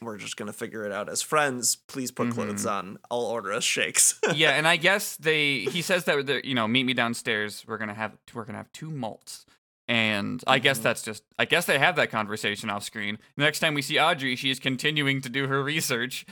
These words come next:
Speaker 2: that she should not be doing
Speaker 1: That's right.
Speaker 2: at Horns.
Speaker 1: In, right, that's funny. Be-, huh.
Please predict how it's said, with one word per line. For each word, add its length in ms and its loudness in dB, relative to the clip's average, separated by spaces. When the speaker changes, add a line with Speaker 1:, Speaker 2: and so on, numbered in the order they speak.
Speaker 2:
that 160 4
she 140 2
should 180 2
not 160 4
be 80 6
doing 200 4
Speaker 1:
That's 140 6
right. 240 4
Speaker 2:
at 120 4
Horns. 480 0
Speaker 1:
In, 320 2
right, 460 2
that's 280 0
funny. 440 -8
Be-, 240 -14
huh. 140 -10